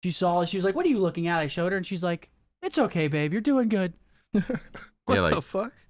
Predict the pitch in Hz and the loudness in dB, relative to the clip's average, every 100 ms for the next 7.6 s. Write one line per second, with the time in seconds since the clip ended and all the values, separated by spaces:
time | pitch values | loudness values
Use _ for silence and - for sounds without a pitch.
0 | - 220 233 208 180 - 185 202 170 190 | 2 2 4 0 -8 -4 2 2 4 4
1 | 302 277 185 156 151 135 - _ - 170 | 4 4 4 4 4 2 -4 _ -2 -2
2 | 120 120 202 220 127 123 120 175 220 226 | 0 0 0 0 0 -2 0 -2 -2 -2
3 | 233 247 262 269 240 - 277 185 - 151 | 0 0 2 6 6 6 4 6 6 6
4 | 170 139 143 - 160 139 131 175 175 143 | 6 4 4 4 2 2 2 0 2 0
5 | 127 160 135 160 165 147 135 156 139 - | 2 0 2 0 0 -2 -2 -2 -2 -6
6 | - - - 151 143 135 139 127 131 139 | -12 -8 -2 0 2 2 2 2 2 4
7 | 151 214 - 123 185 185 | 4 4 2 2 2 2